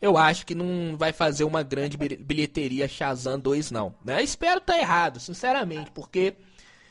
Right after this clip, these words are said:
é, eu sou um cara que torço muito pra Marvel, torço muito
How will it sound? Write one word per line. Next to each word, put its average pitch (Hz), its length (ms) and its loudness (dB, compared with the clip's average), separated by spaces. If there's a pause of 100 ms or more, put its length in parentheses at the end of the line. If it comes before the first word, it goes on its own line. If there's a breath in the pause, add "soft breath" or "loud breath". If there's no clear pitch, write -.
(180 soft breath)
é, 180 480 4
eu 254 120 8
sou 311 180 2
um 254 60 -4
cara 214 280 2
que 196 100 -8
torço 185 400 0
muito 165 320 -2
pra 135 200 -2
Marvel, 135 520 -2
torço 127 380 -6
muito 139 240 -8